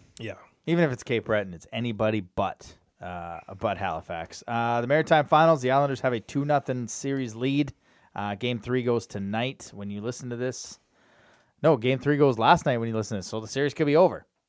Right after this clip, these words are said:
Speaker 2: Um, have you
Speaker 1: Will
Speaker 2: watched,
Speaker 1: be over.
Speaker 2: have you watched, you think it'll be over? You think the
Speaker 1: Oh,
Speaker 2: Islanders?
Speaker 1: yeah, I
Speaker 2: Oh.
Speaker 1: think so.
Speaker 2: I think the, uh, I think the, uh, the Titan win game three.
Speaker 1: Shoot, uh,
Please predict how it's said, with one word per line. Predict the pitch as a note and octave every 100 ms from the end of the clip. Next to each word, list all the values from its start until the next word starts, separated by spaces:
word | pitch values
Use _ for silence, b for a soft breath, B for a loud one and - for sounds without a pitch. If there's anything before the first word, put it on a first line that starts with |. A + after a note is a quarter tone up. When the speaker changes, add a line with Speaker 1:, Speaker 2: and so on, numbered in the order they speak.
| _ _ _ _ _ -
Speaker 2:
Um, | B2+ C3 B2+ B2
have | A#2+
you | C#3
Speaker 1:
Will | C3 C3+
Speaker 2:
watched, | A#2+
Speaker 1:
be | A2+
over. | G#2 G2 - -
Speaker 2:
have | A#2
you | B2
watched, | A2+ C3+ - _ _ _ _
you | B2+ C3+
think | D3
it'll | D3
be | B2+
over? | C3 G3
You | C#3+
think | A#2
the | A#2+
Speaker 1:
Oh, |
Speaker 2:
Islanders? | A#2 A#2 C#3
Speaker 1:
yeah, | A2 -
I | A2+
Speaker 2:
Oh. |
Speaker 1:
think | G#2 G2+
so. | - - - D3
Speaker 2:
I |
think | E3+ D3+
the, | D3
uh, | C3 B2
I | C3+
think | C#3+ C3
the, | C3 A#2 A2
uh, | G#2 G2
the | G#2+
Titan | - A#2+ A2
win | A2
game | G#2+ G2+
three. | - G#2+ C3
Speaker 1:
Shoot, | D3 - - A3+ B2+
uh, | B2 A#2